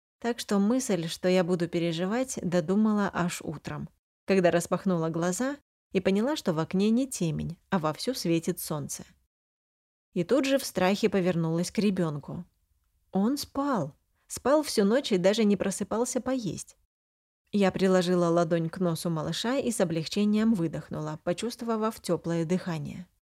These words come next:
Пощупав лоб, температуры не обнаружила. «И почему тогда такой крепкий сон?» «Сынок, просыпайся», прошептала я, целуя малыша в щеку. «Что-то ты разоспался».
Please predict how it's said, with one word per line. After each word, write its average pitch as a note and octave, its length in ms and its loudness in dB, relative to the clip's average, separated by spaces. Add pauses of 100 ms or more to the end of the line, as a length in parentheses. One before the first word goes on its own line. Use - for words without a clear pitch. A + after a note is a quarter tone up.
(380)
Пощупав F3+ 520 -2
лоб, A3+ 300 -2 (120)
температуры F3+ 640 0
не B3 160 2
обнаружила. F#3 720 0 (760)
«И G3+ 60 -2
почему F3+ 420 -2
тогда G#3+ 300 0
такой A3+ 320 -2
крепкий A3+ 460 -2
сон?» E3 360 -4 (680)
«Сынок, C4 720 2
просыпайся», A#3 920 -2 (360)
прошептала F3+ 560 0
я, F#3+ 320 0
целуя F#3 460 2
малыша E3 420 0
в G#3+ 60 -8
щеку. E3+ 420 -6 (380)
«Что-то A#3+ 340 2
ты A#3+ 140 8
разоспался». G3 1080 2